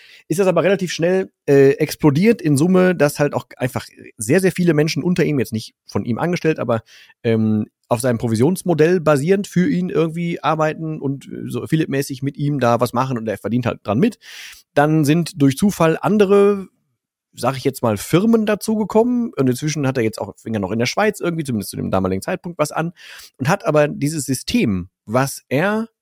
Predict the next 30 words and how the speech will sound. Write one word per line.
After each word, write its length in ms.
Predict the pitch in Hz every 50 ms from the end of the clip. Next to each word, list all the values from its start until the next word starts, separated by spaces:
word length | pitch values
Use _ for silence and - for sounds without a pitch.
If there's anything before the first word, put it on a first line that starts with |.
| _ _ _
hat 200 | - - 147 - -
schaffen 340 | - 170 190 - 196 175 127
dürfen 320 | 147 170 180 - 185 -
über 240 | 147 131 127 - -
alles, 280 | 143 196 220 - -
was 140 | 165 156 -
er 160 | - 147 151
an 80 | 147 135
Lebenserfahrung 640 | 131 165 175 165 - 113 110 - 101 95 101 98 98 -
hatte, 320 | 135 - 214 269 294 - _ _ _ _ _ _ _
hat 160 | - 151 156
er 120 | 180 156 151
halt 160 | 156 151 -
für 100 | - 127
sich 180 | 131 185 190 -
systematisiert 800 | 120 131 180 - - 180 175 175 180 - 175 160 165 196 185
und 80 | 156 156
hat 80 | 156
innerhalb 260 | - 156 147 147 151 147
von 200 | - 147 139 131
vier 200 | - - 202 175
Jahren 360 | 156 160 165 165 151 - -
sein 160 | 135 139 131
Leben 200 | 147 165 165 147
komplett 400 | - - 143 123 - 226 - -
umgekrempelt 720 | - 123 113 113 107 - - 117 113 117 202 233 262 - _ _ - - - _ -
und 160 | 151 165 - -
ist 220 | - 165 - - - -
schweineerfolgreich 840 | - - - - 180 196 180 175 160 - 165 143 - - 85 90 -
damit. 320 | 92 82 78 - -